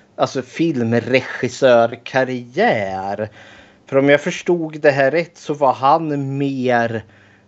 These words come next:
liksom, han, han, han skrev filmmanus och han var, vad heter det, klipptekniker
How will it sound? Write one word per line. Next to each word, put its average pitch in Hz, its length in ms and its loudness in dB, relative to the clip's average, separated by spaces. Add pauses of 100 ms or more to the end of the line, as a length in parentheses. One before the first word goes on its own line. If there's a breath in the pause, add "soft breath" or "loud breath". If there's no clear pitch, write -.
liksom, 110 640 0
han, 127 240 0
han, 135 280 -4 (160)
han 135 120 -6
skrev 143 520 -2
filmmanus 135 1800 2
och 131 160 2
han 113 540 0
var, 110 600 2 (520 soft breath)
vad 123 140 2
heter 113 440 -2
det, 110 220 -6
klipptekniker 113 1900 -4